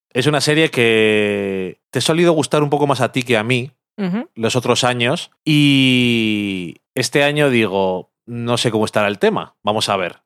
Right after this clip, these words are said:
Speaker 1: Tengo que reconocer que a mí, eh, esta quinta temporada de House of Cards me ha resultado un rejuvenecimiento de la serie de alguna forma.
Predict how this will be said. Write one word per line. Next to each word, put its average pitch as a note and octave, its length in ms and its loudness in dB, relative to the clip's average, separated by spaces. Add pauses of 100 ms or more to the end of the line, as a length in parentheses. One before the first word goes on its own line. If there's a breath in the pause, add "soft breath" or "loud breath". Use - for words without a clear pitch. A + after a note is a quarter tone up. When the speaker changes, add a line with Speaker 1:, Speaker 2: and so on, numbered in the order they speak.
Speaker 1:
Tengo E3+ 140 0
que A#3 80 4
reconocer A3 720 0 (100)
que A#2 300 2
a A#2 80 2
mí, F3 400 -2
eh, A2+ 800 2
esta D3 180 -4
quinta E3 180 -2
temporada C#3+ 340 2
de C3 60 2
House B2+ 200 0
of B2+ 140 -2
Cards C#3+ 340 0
me B2 100 0
ha A#2 60 2
resultado C3 960 0
un D3 880 -2
rejuvenecimiento B2+ 1300 -2 (120)
de A2 260 0
la G#2+ 120 2
serie C3 340 0
de C3 60 4
alguna A#2 280 0
forma. C3+ 520 -2